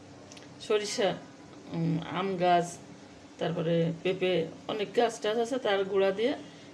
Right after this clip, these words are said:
আমি সরিষা বুনইছিলাম। সরিষার ফুল হয়েছে, আজ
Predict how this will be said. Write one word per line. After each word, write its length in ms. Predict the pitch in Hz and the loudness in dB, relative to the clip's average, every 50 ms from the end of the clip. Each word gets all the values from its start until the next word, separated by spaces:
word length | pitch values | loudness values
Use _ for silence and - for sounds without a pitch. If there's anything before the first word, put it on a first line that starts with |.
| - - | -16 -10
আমি 180 | - 160 175 180 | -6 -6 -4 -4
সরিষা 480 | - - 190 185 175 170 - - 185 185 | -2 -2 0 0 0 -2 -2 -2 -2 0
বুনইছিলাম। 720 | 180 175 175 165 156 143 - - 151 147 147 160 165 - - - - - - - - - - - - - | 0 0 0 0 0 -2 -4 -6 -6 -4 -4 -4 -6 -8 -10 -14 -18 -20 -20 -20 -20 -18 -18 -14 -4 2
সরিষার 400 | 233 202 190 190 - 240 214 190 | 4 4 4 4 2 2 2 2
ফুল 260 | 190 - 240 220 208 | 0 -2 -2 0 2
হয়েছে, 400 | 208 202 196 - - - 240 285 294 - - - - - - - - | 2 2 2 0 0 -2 -2 -2 -4 -8 -14 -18 -18 -18 -16 -8 -6
আজ 140 | - 165 | -6 -6